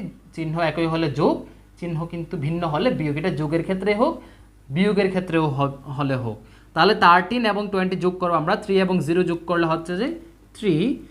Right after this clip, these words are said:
টু এবং ওয়ান যোগ করলে হবে যে থ্রি, থার্টি থ্রি পেলাম এবং অবশ্যই এখানে মাইনাস চিহ্ন দিতে হবে,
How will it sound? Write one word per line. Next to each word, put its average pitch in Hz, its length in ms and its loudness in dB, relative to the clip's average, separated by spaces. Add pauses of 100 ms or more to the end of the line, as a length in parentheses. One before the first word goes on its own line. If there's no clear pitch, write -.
(560)
টু 208 80 4 (140)
এবং 226 200 2
ওয়ান 202 240 6
যোগ 190 180 2
করলে 185 180 4
হবে 170 180 2
যে 151 40 -2 (100)
থ্রি, 202 140 0 (120)
থার্টি 165 300 2
থ্রি 226 120 0 (100)
পেলাম 185 260 2
এবং 196 100 0 (260)
অবশ্যই 226 560 4
এখানে 175 180 0 (100)
মাইনাস 147 360 0
চিহ্ন 143 160 -4 (120)
দিতে 127 240 -2
হবে, 110 220 -4